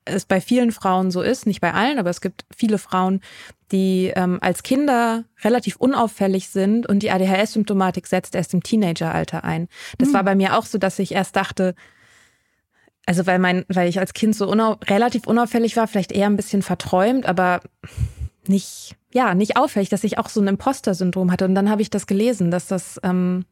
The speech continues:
Speaker 1: dass es diesen zweiten Onset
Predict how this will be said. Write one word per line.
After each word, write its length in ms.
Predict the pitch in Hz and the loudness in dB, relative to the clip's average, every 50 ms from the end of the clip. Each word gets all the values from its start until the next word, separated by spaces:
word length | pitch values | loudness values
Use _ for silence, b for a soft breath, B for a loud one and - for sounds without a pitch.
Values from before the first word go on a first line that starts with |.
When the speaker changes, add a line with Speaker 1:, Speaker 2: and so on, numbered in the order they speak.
| _ _ _ _ _ _ _ | _ _ _ _ _ _ _
Speaker 1:
dass 160 | - 190 185 | -2 0 0
es 100 | 202 - | -2 -2
diesen 360 | - 214 196 185 185 196 190 | 0 0 2 2 2 2 0
zweiten 800 | - - - 202 185 196 208 - - 208 202 196 190 190 190 190 190 _ _ _ _ _ _ _ _ _ _ _ _ _ _ _ _ - | 0 -2 0 0 2 2 0 0 0 0 2 2 2 0 0 -2 -4 _ _ _ _ _ _ _ _ _ _ _ _ _ _ _ _ 0
Onset 580 | 190 196 202 208 208 - - 185 175 - - | 2 2 2 2 0 0 -2 -2 -2 -2 -8